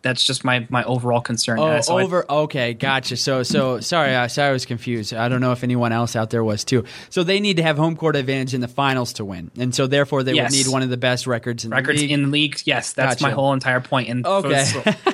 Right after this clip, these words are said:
Speaker 1: so for them resting LeBron like they're talking about and just sort of getting him prepared for the playoffs, I don't like it so much,
Speaker 2: So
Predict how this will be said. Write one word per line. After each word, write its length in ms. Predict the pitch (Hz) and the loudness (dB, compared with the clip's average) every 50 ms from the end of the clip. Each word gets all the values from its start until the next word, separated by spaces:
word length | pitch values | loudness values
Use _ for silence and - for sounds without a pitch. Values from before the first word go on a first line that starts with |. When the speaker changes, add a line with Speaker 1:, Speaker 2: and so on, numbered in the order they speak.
| - | -2
Speaker 1:
so 120 | - - 151 | -2 -2 -2
for 140 | 139 - 151 | 0 0 0
them 280 | 143 165 190 208 202 | 0 2 2 2 0
resting 440 | 185 185 185 185 - - 196 185 170 | 0 0 0 -2 0 0 0 0 2
LeBron 560 | 151 135 131 139 156 170 180 185 190 190 190 170 | 0 0 0 0 2 2 2 2 2 2 0 0
like 140 | 151 147 | -2 0
they're 100 | - 156 | -2 -4
talking 400 | 135 - 165 160 160 - - 165 | -2 0 -2 -2 -2 -2 -2 -2
about 320 | 160 156 160 160 160 160 - | 0 0 0 0 0 0 0
and 180 | 143 131 131 | -2 -2 -2
just 320 | 131 135 131 127 - - - | -2 -2 -4 -4 -6 -6 -6
sort 220 | - - 147 143 | -2 0 0 0
of 140 | 139 135 131 | 0 -2 -2
getting 180 | - 143 147 135 | -2 -2 0 0
him 100 | 143 139 | -2 -2
prepared 380 | 139 131 - 147 143 143 135 | -4 0 0 0 0 0 -2
for 60 | - | -8
the 80 | 135 135 | -10 -6
playoffs, 420 | - - 151 156 160 180 - - - - - - - - - - - - _ - | -2 2 2 4 4 2 0 -2 -6 -10 -14 -18 -16 -18 -18 -20 -20 -20 _ -2
I 140 | 123 131 | 0 2
don't 160 | 143 160 175 170 | 4 4 4 4
like 220 | 185 202 208 - | 2 2 2 0
it 100 | 143 - | -2 -4
so 140 | - 120 117 | -4 -6 -6
much, 340 | 120 - - - - - | -8 -10 -10 -8 -8 -8
Speaker 2:
So 60 | - | -10